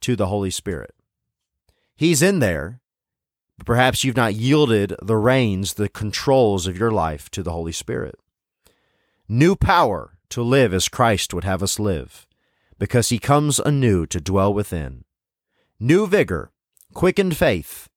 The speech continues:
and warmer love that makes us hate the very thought of sin. This, this,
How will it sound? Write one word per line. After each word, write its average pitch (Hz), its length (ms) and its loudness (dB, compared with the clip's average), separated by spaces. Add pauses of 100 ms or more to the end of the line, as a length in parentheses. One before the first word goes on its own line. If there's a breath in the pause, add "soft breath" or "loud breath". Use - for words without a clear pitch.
and 110 220 -2
warmer 139 340 4
love 92 520 -2 (480)
that 104 100 -2
makes 127 280 0
us 120 140 -2
hate 139 300 0
the 98 100 -4
very 110 320 0
thought 110 400 -2
of - 140 -10
sin. 76 420 -8 (760)
This, 131 440 2
this, 101 560 -2